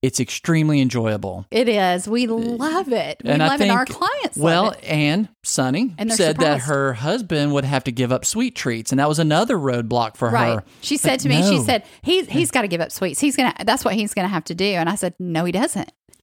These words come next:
Speaker 2: He doesn't have to. He just needs to learn a new way." It's not,
Speaker 1: Exactly.
Speaker 2: "I can't." We talk about this. It's not, "I can't have sweets." It's, "How can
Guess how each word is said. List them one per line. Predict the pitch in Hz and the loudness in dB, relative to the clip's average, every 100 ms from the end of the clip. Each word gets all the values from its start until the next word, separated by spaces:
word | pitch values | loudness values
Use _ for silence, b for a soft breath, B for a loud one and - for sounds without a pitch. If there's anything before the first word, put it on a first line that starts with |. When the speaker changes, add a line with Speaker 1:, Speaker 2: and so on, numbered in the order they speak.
| _ | _
Speaker 2:
He | - | 0
doesn't | 233 240 254 | 2 2 2
have | 277 | 2
to. | 233 | 2
He | 226 | 0
just | 190 196 - | 0 -2 0
needs | 233 233 | 0 0
to | 254 | -2
learn | 220 185 185 | -2 -2 -2
a | |
new | 185 190 | -2 2
way." | 220 196 | 2 0
It's | - | 0
not, | 233 196 131 | 0 2 0
Speaker 1:
Exactly. | 101 110 104 185 | -2 -4 0 -2
Speaker 2:
"I | - | -2
can't." | - 220 196 320 - - | -2 -2 0 0 -2 -8
We | 180 | -6
talk | - 196 175 | -2 -2 0
about | 226 233 | 0 0
this. | 330 277 - | 0 0 -2
It's | 170 | -4
not, | - 202 190 B B _ - | 0 0 0 B B _ 0
"I | 190 | 0
can't | - - 208 214 | -2 -6 -4 -2
have | 214 277 | 0 0
sweets." | 269 - 302 339 - | 0 0 -2 0 0
It's, | 185 - | 0 -2
"How | - 208 196 | -4 -2 -2
can | 202 - 226 214 208 | -2 -6 -2 0 -2